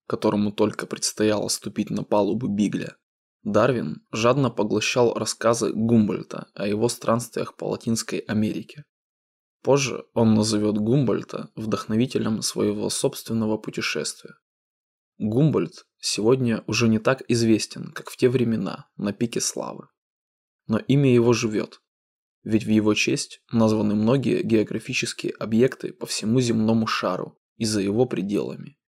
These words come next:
Например, горы на пяти континентах, административно-территориальные единицы, города и округа в десяти штатах С Ш А и одной канадской провинции, университеты, по меньшей мере, в двух странах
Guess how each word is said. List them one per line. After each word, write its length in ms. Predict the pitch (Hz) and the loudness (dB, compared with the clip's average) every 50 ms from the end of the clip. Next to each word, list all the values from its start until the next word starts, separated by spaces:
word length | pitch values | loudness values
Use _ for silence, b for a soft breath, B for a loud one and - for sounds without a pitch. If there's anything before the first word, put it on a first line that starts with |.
| _ _ _ _ _ _ _ _ _ _ - | _ _ _ _ _ _ _ _ _ _ -8
Например, 680 | 101 101 98 - 110 107 110 123 139 139 143 - _ _ _ - | -4 -4 -4 -2 -2 0 2 4 2 2 0 -2 _ _ _ -8
горы 460 | - 110 117 127 143 135 117 - - - | -4 2 4 4 6 4 4 0 -2 -4
на 140 | 107 107 104 | -4 -6 -4
пяти 260 | - 95 - - 135 | -6 -8 -4 -4 -4
континентах, 880 | - 120 117 117 - - 113 113 110 107 95 - - - - - _ _ _ _ _ _ _ _ - | -2 -2 -4 -4 -2 -2 -2 -2 -2 -4 -6 -10 -12 -16 -18 -20 _ _ _ _ _ _ _ _ -8
административно-территориальные 1800 | 113 107 110 107 107 107 110 - - 110 - - 135 135 131 120 110 104 - - - 101 107 107 - 101 101 101 107 117 117 117 113 113 110 | -2 0 2 2 2 2 -2 -4 -6 -6 -4 0 0 0 2 0 -2 -2 -4 -4 -4 -4 -4 -2 -2 0 2 4 4 4 4 2 2 2 2
единицы, 640 | 107 107 107 107 110 110 92 - - - - - - _ _ _ _ - | 2 2 2 2 2 0 0 -2 -6 -8 -8 -12 -18 _ _ _ _ -12
города 500 | 107 107 110 - 101 104 104 110 117 120 | -8 -6 -4 -4 -4 0 2 2 2 2
и 160 | - - 113 | 2 0 -4
округа 600 | 110 107 - - - 101 104 101 92 101 - _ _ - | -4 -4 -6 -6 -6 -6 -4 -4 -6 -8 -8 _ _ -10
в 120 | - 110 | -8 -4
десяти 360 | 110 110 107 - 110 - - 139 | -2 -2 -2 -2 -2 -2 -2 -2
штатах 420 | - - - 123 127 - 131 - | -2 2 0 0 0 0 -4 -4
С 160 | - - 123 | -4 -4 -4
Ш 180 | - - - 92 | -4 -4 -4 -4
А 200 | 82 80 - _ _ _ _ _ _ _ | -4 -6 -10 _ _ _ _ _ _ _
и 80 | - 110 | -2 0
одной 340 | 104 107 107 113 123 131 127 | 0 2 4 4 4 4 4
канадской 540 | - - 117 110 110 120 - - - 107 | 2 -2 -2 0 0 0 0 -2 -4 -8
провинции, 680 | - - 92 101 104 90 - 131 - - - - - _ _ _ _ _ _ _ _ _ _ _ - | -4 -2 -4 -2 -2 -4 -6 -6 -8 -8 -10 -12 -18 _ _ _ _ _ _ _ _ _ _ _ 0
университеты, 960 | - 113 107 104 107 117 113 - - 107 - - 139 135 - - - - _ _ | 2 4 4 4 2 2 0 0 -2 -2 0 0 0 0 0 -2 -6 -6 _ _
по 100 | - 113 | -4 0
меньшей 380 | 113 110 107 110 - - 113 110 | 2 2 2 2 0 -2 0 2
мере, 260 | 110 110 110 - - | 2 2 2 2 -2
в 140 | - 113 113 | -4 -6 -4
двух 220 | 113 123 143 - | 0 0 0 0
странах 600 | - - - - 110 104 104 113 - - - _ | -2 -4 0 0 0 0 -2 -6 -12 -16 -20 _